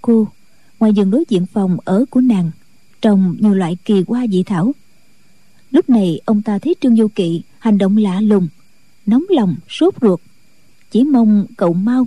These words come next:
kê phương thuốc trị bệnh cho ngũ cô. Vậy mà cậu lại ra vườn ngắm cỏ, thưởng hoa, bảo làm sao ông ta không nổi giận. Nhưng trong lúc thúc thủ vô sách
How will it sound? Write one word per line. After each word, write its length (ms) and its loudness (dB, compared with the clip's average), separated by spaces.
kê 180 2
phương 240 -2
thuốc 240 -4
trị 140 0
bệnh 260 -2
cho 120 -2
ngũ 280 0
cô. 220 2
Vậy 240 0
mà 200 0
cậu 120 -2
lại 260 -2
ra 100 -4
vườn 200 0
ngắm 260 0
cỏ, 300 -2
thưởng 260 2
hoa, 200 0
bảo 160 0
làm 260 0
sao 460 -2
ông 160 2
ta 140 -4
không 220 0
nổi 180 2
giận. 240 -2
Nhưng 440 0
trong 180 -4
lúc 160 -2
thúc 140 -2
thủ 300 -2
vô 240 0
sách 240 -14